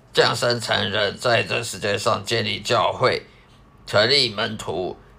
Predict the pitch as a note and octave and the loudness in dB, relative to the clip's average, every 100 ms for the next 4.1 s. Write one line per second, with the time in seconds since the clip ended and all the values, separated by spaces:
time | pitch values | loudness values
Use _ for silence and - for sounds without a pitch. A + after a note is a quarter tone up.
0 | - - E2+ F#2 - - - D3+ B2+ B2+ | -14 -4 -2 -2 -4 -8 -4 -2 2 2
1 | A#2 G#2+ A2 - G2 G2+ G2+ G2 - B2+ | 2 -2 -4 -6 -6 -4 -4 -4 -2 -2
2 | G#2+ - - - - - - - - - | -2 -6 -20 -20 -20 -20 -20 -20 -20 -20
3 | - - F#2+ A#2+ B2+ G#2 F2+ E2+ A2+ A2+ | -18 -2 -2 0 0 0 -2 -2 0 0
4 | G#2 | -2